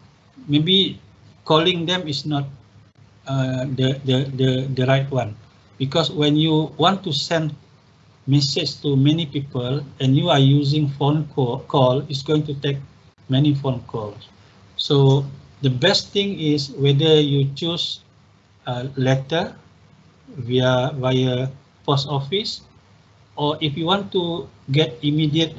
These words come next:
response, you use email. Uh, because in the email you can, uh, send to many addresses. So many people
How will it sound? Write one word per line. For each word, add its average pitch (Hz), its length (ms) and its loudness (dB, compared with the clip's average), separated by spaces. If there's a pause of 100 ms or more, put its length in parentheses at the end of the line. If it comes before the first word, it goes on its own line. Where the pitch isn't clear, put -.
response, 208 480 -2
you 156 160 0
use 156 320 -2
email. 143 320 2 (680)
Uh, 160 100 -4
because 135 380 -2
in 139 140 2
the 143 120 4
email 175 400 0
you 147 180 0
can, 151 440 2 (760)
uh, 135 120 -2
send 170 520 0
to 160 220 0
many 151 380 4
addresses. 135 800 0 (100)
So 147 180 -2
many 147 240 2
people 160 560 -6